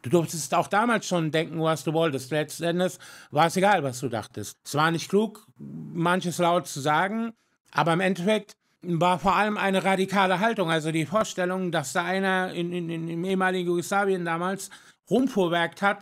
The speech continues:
der irgendwelche Leute umbringen wollte, aus welchen Gründen auch immer, das hätte den Genossen nicht gefallen, versteht ihr? Das heißt, ich, ich will solche Leute gar nicht in ein ideologisches Lager tun.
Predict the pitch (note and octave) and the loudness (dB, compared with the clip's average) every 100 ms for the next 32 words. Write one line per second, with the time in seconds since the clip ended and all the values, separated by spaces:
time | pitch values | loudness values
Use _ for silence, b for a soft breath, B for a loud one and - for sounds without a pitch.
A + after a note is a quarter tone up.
0 | B B B E3+ G#3 G3+ G3+ B3+ A3 G#3 | B B B 0 2 2 2 2 2 2
1 | F3 F#3 F#3 E3+ G3 F#3 E3+ C3 F#3 F3+ | 2 2 2 2 2 2 0 0 -2 -2
2 | F3+ G3 F3 E3 E3+ G3 A3+ A3+ B B | -4 -4 -2 -4 -2 -2 -2 -4 B B
3 | B - C#4 - A#3 A3+ A3+ A3+ A#3 A3 | B 2 2 2 0 2 0 0 0 0
4 | A3 G#3+ - F#3 G3+ C#3+ A#2 - F#3+ C#3 | 0 -2 -2 -2 0 -2 -6 -4 -4 -4
5 | F#2 - _ _ _ _ _ - D#3+ A#3 | -6 -12 _ _ _ _ _ -4 2 2
6 | A3 F3 - E3 - A3 B3+ G3 G#3+ A3 | 2 -4 -6 -4 -2 0 0 0 0 0
7 | F#3 F#3 F#3 D3 F3 G#3 A3+ - F#3 E3 | 0 0 0 -2 -2 -2 -2 -4 -2 -2
8 | F#3+ F#3+ F#3+ F3+ F#3+ G3+ F#3 F3 D#3 C#3 | 0 0 0 0 2 0 -2 -4 -2 0
9 | B2 G#2 - C3 | 0 -4 -10 -16